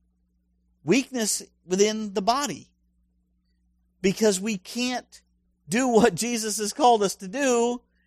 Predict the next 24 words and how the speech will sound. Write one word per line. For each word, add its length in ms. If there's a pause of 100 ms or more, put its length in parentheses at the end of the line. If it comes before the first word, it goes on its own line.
(300)
if 320
we're 140
bickering 540
with 140
each 220
other, 380 (480)
if 260
we're 180
hating 500
one 180
another, 460
if 200
we're 240
in 260 (300)
conflict 640
with 120
one 220
another. 420 (360)
Look, 340
I 180
don't 360
necessarily 800
agree 720 (640)
with 480